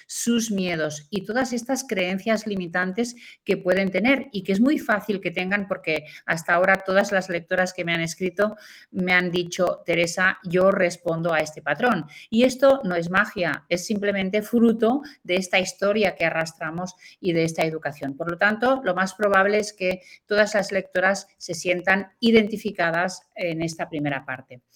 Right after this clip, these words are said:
Después pasamos a ver cómo superamos esto y yo propongo, eh, tres cosas. Una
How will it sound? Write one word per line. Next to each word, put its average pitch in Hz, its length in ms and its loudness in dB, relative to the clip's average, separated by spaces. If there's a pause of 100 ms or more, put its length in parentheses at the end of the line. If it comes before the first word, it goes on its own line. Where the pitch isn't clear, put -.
(240)
Después 254 320 2
pasamos 285 680 4 (180)
a 180 100 2
ver 220 180 2
cómo 226 240 4
superamos 170 580 0
esto 262 520 2
y 196 120 -2
yo 196 140 2
propongo, 208 720 0 (280)
eh, 190 200 -6
tres 196 240 0
cosas. 185 560 -4
Una 190 560 0